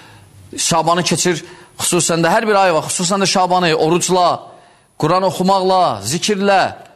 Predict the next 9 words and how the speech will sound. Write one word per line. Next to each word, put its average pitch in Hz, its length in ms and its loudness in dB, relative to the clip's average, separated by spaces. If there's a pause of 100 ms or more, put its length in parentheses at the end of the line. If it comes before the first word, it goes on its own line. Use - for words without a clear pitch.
(220)
məscidə 160 400 -2
getməklə, 147 540 2 (1040)
insanlara 143 560 2
əziyyəti 131 320 -2
ver-, 135 200 0
verə-, 131 280 0
verən 131 280 2
bir 117 120 0
şeyi 123 300 0